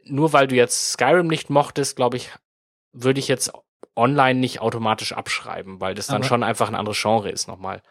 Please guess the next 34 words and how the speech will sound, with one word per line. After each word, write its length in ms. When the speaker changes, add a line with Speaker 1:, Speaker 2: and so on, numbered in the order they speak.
Speaker 2:
Ich 180
mag 180
ja 80
nicht 200
mal 80
Rollen-, 300
also 240
Online-Rollenspiele. 800
Also 200
ich 260
fand 360
selbst 320
Final 240
Fantasy 360
vierzehn, 680
obwohl 240
ich 160
ein 180
großer 360
Final 220
Fantasy-Fan 720
bin, 280
bin 100
ich 100
nicht 160
so 100
richtig 340
reingekommen. 500
Und 180
bei 140
World 200
of 140
Warcraft, 460
da 300